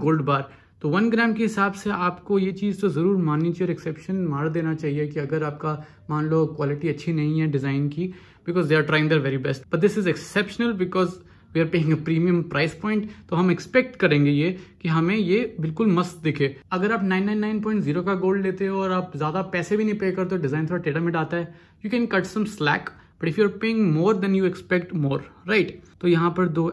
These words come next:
एरो टाइप डिजाइन बना हुआ है and you have गणेश जी here। आ, इसका पीछे, I think, आपका पूरा रिफ्लेक्टिव गोल्ड है और जो बॉर्डर्स है वो फ्रॉस्टेड गोल्ड से बना है। एक बार इसकी एज देख लेते हैं। Oh, it's so small। Okay, nice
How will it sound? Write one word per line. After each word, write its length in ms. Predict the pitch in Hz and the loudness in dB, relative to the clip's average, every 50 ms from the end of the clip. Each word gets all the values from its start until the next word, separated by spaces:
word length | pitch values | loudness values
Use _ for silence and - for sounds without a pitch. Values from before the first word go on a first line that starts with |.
| - - - | -4 -6 -6
एरो 220 | 131 135 151 165 | -4 -2 -2 -2
टाइप 200 | 156 165 165 160 | 0 0 -2 -2
डिजाइन 380 | 151 147 143 131 139 147 165 175 | 0 0 0 0 0 0 0 0
बना 160 | 156 170 170 170 | 0 2 2 2
हुआ 260 | 170 170 180 180 175 | 2 2 2 2 0
है 180 | 180 185 151 | 0 -2 -2
and 140 | 147 151 151 | -2 0 0
you 80 | 147 156 | 0 0
have 120 | 143 135 120 | -2 -2 -2
गणेश 340 | 143 131 135 143 143 143 - | -2 0 0 0 0 -2 -2
जी 80 | 175 160 | -6 -4
here। 240 | - 165 170 190 202 196 - - - - - - - - _ - - | -2 0 0 0 0 -2 -6 -12 -20 -20 -20 -20 -20 -20 _ -8 -4
आ, 60 | 143 | -4
इसका 220 | 135 - - 170 156 | -4 -2 -2 -2 -2
पीछे, 420 | 151 - 175 175 170 - - 185 | -2 -2 -4 -4 -4 -2 -2 0
I 120 | 180 165 160 - | 0 0 0 -2
think, 160 | 175 170 160 | -2 -2 -2
आपका 200 | 156 147 - 156 | -2 -4 -4 -4
पूरा 160 | 147 165 160 | -2 -2 0
रिफ्लेक्टिव 680 | 147 139 135 - - - 143 143 - - - 196 175 160 139 127 | 0 -2 -4 -6 -6 -6 -8 -8 -4 -2 0 0 0 0 -2 -4
गोल्ड 300 | 131 147 160 180 190 175 | -2 0 2 2 2 2
है 200 | 151 170 190 202 202 196 196 - - | 0 0 -2 -2 -4 -6 -10 -6 -4
और 60 | 156 147 | -2 0
जो 80 | 165 | 0
बॉर्डर्स 500 | 151 127 139 143 147 151 180 196 196 180 | 0 2 2 2 2 2 2 2 2 2
है 160 | 196 208 240 254 | 2 0 0 0
वो 160 | 196 196 220 | 0 -2 -2
फ्रॉस्टेड 500 | 220 - - 170 147 - - 202 185 165 | -2 -2 0 0 0 0 -2 -4 -4 -2
गोल्ड 220 | 160 165 160 151 | 0 0 0 0
से 120 | 147 165 151 | 0 -2 -2
बना 180 | 139 135 135 | -2 -2 -2
है। 200 | 131 131 139 135 - - - - _ _ _ _ - | -4 -6 -8 -10 -14 -18 -20 -20 _ _ _ _ -8
एक 80 | 170 165 | -4 -2
बार 80 | 190 | -2
इसकी 200 | 196 196 - 208 190 - - | -2 -2 -4 -6 -6 -4 -4
एज 140 | 147 147 151 | -2 -2 -2
देख 240 | 156 160 175 156 143 | 0 0 0 2 0
लेते 220 | 175 170 175 185 | -2 -4 -2 -4
हैं। 220 | 190 202 190 - - - - - _ _ _ _ _ _ _ | -4 -4 -6 -8 -14 -20 -20 -20 _ _ _ _ _ _ _
Oh, 160 | 123 123 127 | -8 -6 -6
it's 180 | 127 123 - - - - - - | -6 -8 -12 -18 -20 -16 -8 -4
so 120 | 254 254 - | -2 -2 0
small। 300 | - 156 147 143 135 131 127 131 - - - - - _ - | 0 2 2 2 2 0 -2 -4 -10 -18 -20 -20 -16 _ -6
Okay, 380 | 139 131 123 127 - 147 170 208 208 196 - - - - - - _ - - _ _ 143 135 135 | -4 -4 -4 -4 -4 -2 -2 0 -2 -4 -8 -12 -20 -20 -20 -20 _ -20 -20 _ _ -6 -4 -2
nice 180 | 135 139 135 | 0 -2 0